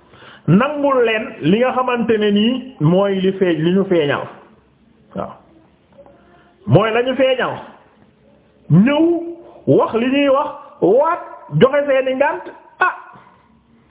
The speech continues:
Yonent bi alayhi salaatu wa salaam daal di leen, eh, nangul li nga xam ne moom la ñu feeñal ci biti ne looloo taxoon. Waaw. Waaw. "وبايعهم"، mu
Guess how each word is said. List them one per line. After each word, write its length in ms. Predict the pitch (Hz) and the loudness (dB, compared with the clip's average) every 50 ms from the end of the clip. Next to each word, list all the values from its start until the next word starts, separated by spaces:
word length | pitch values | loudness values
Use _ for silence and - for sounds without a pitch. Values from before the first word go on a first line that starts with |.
| _ _ _ _ _ - - - | _ _ _ _ _ -18 -4 0
Yonent 340 | 139 165 202 220 226 233 226 226 | 2 2 2 2 0 -2 -2 0
bi 100 | 214 220 | 0 0
alayhi 420 | 214 208 214 214 202 208 208 202 202 | 0 0 0 0 0 0 -2 -2 -2
salaatu 400 | 220 214 214 214 214 208 214 208 | 0 0 0 0 -2 -2 0 0
wa 100 | 202 202 196 196 | 0 0 0 -2
salaam 280 | 214 202 196 196 190 185 | -2 0 0 0 -2 -2
daal 200 | 196 202 202 196 | -2 -2 -2 0
di 80 | 196 | 0
leen, 180 | 196 196 202 196 - - - - - _ _ _ _ _ _ _ _ _ _ _ _ _ _ _ _ _ _ _ _ _ _ _ _ _ _ _ _ _ - | 0 0 -2 -2 -6 -16 -20 -20 -20 _ _ _ _ _ _ _ _ _ _ _ _ _ _ _ _ _ _ _ _ _ _ _ _ _ _ _ _ _ -2
eh, 200 | 156 185 202 196 - - - - - - - - | 0 0 -2 -4 -8 -12 -20 -20 -20 -12 -4 0
nangul 760 | 135 175 202 233 240 226 214 202 202 202 196 202 202 - - - - - - - - - - _ _ _ _ _ - | 2 2 2 2 0 -2 0 0 0 0 0 -2 -6 -8 -12 -18 -20 -20 -20 -20 -20 -20 -20 _ _ _ _ _ 0
li 120 | 131 180 | 2 2
nga 140 | 208 233 233 | 2 2 0
xam 200 | 233 214 214 214 | -2 -2 -2 0
ne 80 | 208 202 | 0 0
moom 200 | 202 202 202 196 | 2 0 0 0
la 80 | 202 196 | -2 -2
ñu 100 | 196 196 | -2 -2
feeñal 440 | 196 208 202 196 185 190 185 180 180 | 0 0 0 0 2 0 -2 -2 0
ci 100 | 233 214 | 0 0
biti 220 | 220 226 190 220 | 0 2 2 2
ne 100 | 202 202 | 2 2
looloo 340 | 185 190 190 190 190 180 170 | 2 2 2 2 2 0 0
taxoon. 320 | 170 160 135 - 117 101 - - - - - - - - - - - - - - _ _ - - _ - - - - | -2 -4 -4 -2 -4 -4 -4 -8 -16 -20 -20 -20 -20 -20 -20 -20 -20 -20 -20 -20 _ _ -20 -20 _ -20 -16 -12 -10
Waaw. 120 | 98 - - - - - _ _ _ _ _ _ _ _ _ _ _ _ _ _ _ _ _ _ _ _ _ _ _ - | -8 -8 -10 -12 -18 -20 _ _ _ _ _ _ _ _ _ _ _ _ _ _ _ _ _ _ _ _ _ _ _ -6
Waaw. 280 | - 120 131 123 - - - - - - - _ _ _ - - - | -2 -2 0 -2 -2 -4 -8 -14 -20 -20 -20 _ _ _ -20 -10 -4
"وبايعهم"، 880 | - 127 160 180 175 208 240 233 240 247 233 226 233 226 185 214 220 214 208 | 0 0 0 0 0 -2 -2 0 -2 -2 -2 -2 -2 -2 0 0 0 2 2
mu 100 | 226 | 0